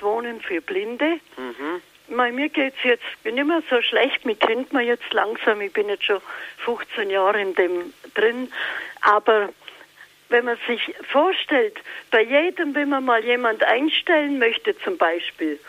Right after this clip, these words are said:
Speaker 1: der sich wirklich menschlich eignet, der aber momentan noch nicht die richtigen Zeugnisse hat, dann steht man
Speaker 2: Mhm.
Speaker 1: schon wieder da. Dann ist man schon wieder dran.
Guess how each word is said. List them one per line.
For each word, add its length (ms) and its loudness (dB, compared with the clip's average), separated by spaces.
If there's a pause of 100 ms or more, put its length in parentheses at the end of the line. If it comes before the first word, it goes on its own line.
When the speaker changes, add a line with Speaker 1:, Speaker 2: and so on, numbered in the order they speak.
(460)
Speaker 1:
der 240 2 (160)
sich 260 -4
wirklich 500 2
menschlich 560 0 (100)
eignet, 460 0 (320)
der 280 2
aber 180 -2
momentan 1000 0 (440)
noch 300 2
nicht 380 -2
die 100 2
richtigen 560 -2
Zeugnisse 600 2
hat, 160 -2
dann 120 -2
steht 300 2
man 140 -2
Speaker 2:
Mhm. 40 0
Speaker 1:
schon 120 -2
wieder 240 -6
da. 240 0 (720)
Dann 180 2
ist 180 2
man 140 6
schon 220 2
wieder 200 0
dran. 380 0